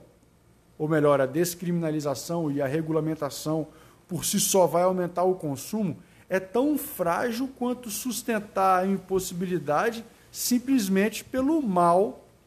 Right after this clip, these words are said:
né, suposto mal que fazem.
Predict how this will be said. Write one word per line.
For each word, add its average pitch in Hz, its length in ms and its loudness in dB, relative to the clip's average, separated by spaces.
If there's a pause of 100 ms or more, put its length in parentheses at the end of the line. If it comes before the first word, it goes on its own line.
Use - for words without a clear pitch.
(500)
né, - 140 -14 (160)
suposto 175 720 0
mal 147 300 0
que 196 100 -14
fazem. 139 500 -4